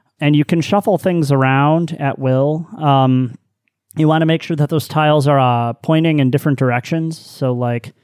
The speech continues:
like, it's a checkerboard, one is horizontal, one vertical, so that it's like Vantablack. It takes in the sound, and the sound bounces around inside of these little fins, and it doesn't get a chance to escape.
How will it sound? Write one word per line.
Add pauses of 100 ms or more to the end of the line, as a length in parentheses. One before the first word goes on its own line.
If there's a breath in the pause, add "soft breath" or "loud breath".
(220)
like,
it's
a
checkerboard,
one
is
horizontal,
one
vertical, (440 soft breath)
so
that (300)
it's
like
Vantablack.
It
takes
in
the
sound,
and
the
sound
bounces
around
inside
of
these
little
fins, (480 soft breath)
and
it
doesn't
get
a
chance
to
escape.